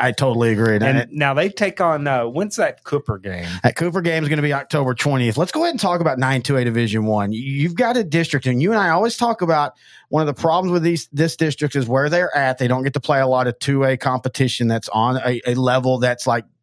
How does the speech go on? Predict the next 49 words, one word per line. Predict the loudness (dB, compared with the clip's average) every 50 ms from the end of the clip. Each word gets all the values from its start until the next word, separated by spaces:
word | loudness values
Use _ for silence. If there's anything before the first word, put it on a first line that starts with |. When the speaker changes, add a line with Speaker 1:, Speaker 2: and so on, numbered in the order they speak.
| _ _ _ -2
Speaker 1:
a | -2 0
region | 2 2 0 0 2 0 -2 -2 0
threat. | 0 0 0 0 -2 -6 _ -14 -10 -8
Speaker 2:
Mm-hmm. | -6 -6 -6 -6 -8 -12 -16 -16 _ -2 -2
Speaker 1:
And, | -2 -2 0
and | -2 0 0
you're | 0 0
seeing | 0 0 -2 0 0 0
it | -2 0
this | 0 0 0 0 0
year | 0 0 0
'cause | 0 0 0 0 2
Cooper, | 0 0 0 2 2 2
who | 2 4
have, | 2 2 0 -4 -6 -2 0
who | 2 2 2
has | 2 0 -2
played | 0 0 0 0 0
Collinsville, | 0 2 2 2 0 0 0 -2 0
but | 0 -2 0
they're | 0 0 0
five | 2 0 2 2 2 2
and | 0 0
one. | 0 0 0 0 -2 -4 -6 -8 -18 -14 -6 -2
Honeygrove's | 0 0 2 2 2 2 0 -2
four | -2 0 0 2 2 2
and | 2 2
oh. | 2 2 0 0 -2 -4 -8 _ 0
Wolf | 0 0 0
City's | -2 -2 -2 -2 -2 -2 -4
four | -2 -2 0 0 2 2 0
and | 0 0
one. | 0 0 0 0 0 0 0 -2 _ _ _ _ _ _ -4
Uh, | -4 0 0
uh, | 0 0 0 0
Alba | 0 0 2 0 0
Golden's | 0 2 0 0 -2 -4 -6
five | -2 -2 0 2 2 2 0 0 -2
and | -4 -4 -4
one. | -4 -4 -4 -4
So | 0 0 0 0 0 0
there's | 0 2 2
a | 2
lot | 2 2 2 2 0
of | 0 0
pretty | 0 0 2 2 2
records | 2 4 2 2 2 0 -2 0 0 0
in | 0
there, | 2 2 2 2 0 -2